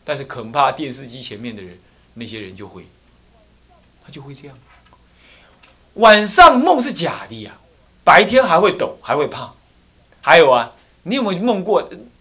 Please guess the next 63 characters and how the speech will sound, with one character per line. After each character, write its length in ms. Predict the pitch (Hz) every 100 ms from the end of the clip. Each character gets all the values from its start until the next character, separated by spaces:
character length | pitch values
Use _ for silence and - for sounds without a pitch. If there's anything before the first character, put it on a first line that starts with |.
| -
白， 220 | 160 202 -
晚 200 | 165 139
上 160 | 139 185
肚 100 | 190
子 100 | 139
很 180 | 117 104
饿， 180 | 135 107
有 100 | 120
近 220 | 120 139
人， 220 | 101 85 92 _ _ _
晚 140 | 113
上 120 | 127 135
肚 80 |
子 140 | 127 101
很 80 | 82 95
饿 80 | 90 _ _ _
啊， 260 | 156 147 135
老 160 | 135
想 240 | 160 127 123
着 120 | 127
以 160 | 143
前 200 | 107 117
怎 80 | 120
么 80 | 113
样， 180 | 113 92 _
好， 120 | 110
放 160 | 104 107
上。 160 | 87 _ _ _ _ _
啊， 100 | 127
然 120 | 139
后 140 | 156 147
呢， 200 | 143 - -
老 140 | 143
想 160 | 156 135
着 60 |
有 60 | 139
什 80 | 135
么 60 | 131
好 120 | 110
东 140 | 127
西 100 | 123
吃， 280 | 123 131 123 - _ _ _ -
就 100 | 165
晚 140 | 165
上 160 | 214 226
做 160 | 240 208
梦， 160 | 233
梦 160 | 220 190
到 100 | 180
什 100 | 143
么？ 120 | 123
梦 140 | 190
到 100 | 175
人 100 | 151
家 80 | 160
吃， 240 | 160 - -
请 220 | - 147
你 80 | 127
吃 220 | - 139
满 140 | 127
汉 140 | 113 123
全 180 | 107 107
席。 260 | - 90